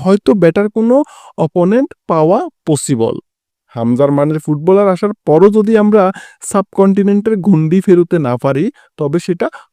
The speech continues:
খুবই হতাশাজনক। হংকং আজ এশিয়ার সেরা দলগুলোর বিপক্ষে মাঠে নেমে শেখার সুযোগ নিচ্ছে, আর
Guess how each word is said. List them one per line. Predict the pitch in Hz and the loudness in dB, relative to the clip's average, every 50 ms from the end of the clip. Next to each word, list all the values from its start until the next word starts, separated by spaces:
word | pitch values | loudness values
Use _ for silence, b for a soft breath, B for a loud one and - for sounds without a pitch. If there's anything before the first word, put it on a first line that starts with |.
| _ - | _ -6
খুবই | - 185 180 180 247 359 370 - _ _ _ _ | -2 0 0 2 4 2 2 2 _ _ _ _
হতাশাজনক। | - 143 131 - - 131 117 135 127 113 120 110 107 117 117 - _ _ _ _ _ _ _ _ _ _ _ | -10 -8 -6 -6 -6 -6 -4 -6 -6 -4 -4 -4 -4 -6 -8 -12 _ _ _ _ _ _ _ _ _ _ _
হংকং | - 214 214 220 - 262 269 262 240 214 | 0 2 2 2 2 2 2 2 2 2
আজ | 208 214 127 - 165 | 2 2 0 -2 -2
এশিয়ার | 156 - - 214 214 208 - - | -2 0 0 0 0 0 0 0
সেরা | 180 160 151 147 139 | 0 2 2 4 4
দলগুলোর | 143 139 143 139 160 190 233 269 277 254 220 | 4 2 2 2 2 4 4 2 2 0 -2
বিপক্ষে | 170 - 156 156 - - - 247 226 170 139 | -2 -2 -4 -6 -6 -4 -2 0 0 2 0
মাঠে | 135 135 - - 196 185 160 | 0 -2 -2 -2 -2 0 0
নেমে | 143 139 139 165 226 381 - B B B B B B - | 2 2 2 2 2 0 -2 B B B B B B -4
শেখার | - 190 175 - 214 220 - - | -2 -2 0 0 -2 -6 -6 -6
সুযোগ | - 156 139 147 139 131 120 | -8 -6 -4 -4 -2 -2 -2
নিচ্ছে, | 113 110 - - - 117 113 - - _ _ _ _ _ _ _ | -4 -4 -4 -6 -8 -8 -8 -10 -12 _ _ _ _ _ _ _
আর | 135 131 123 | -6 -6 -4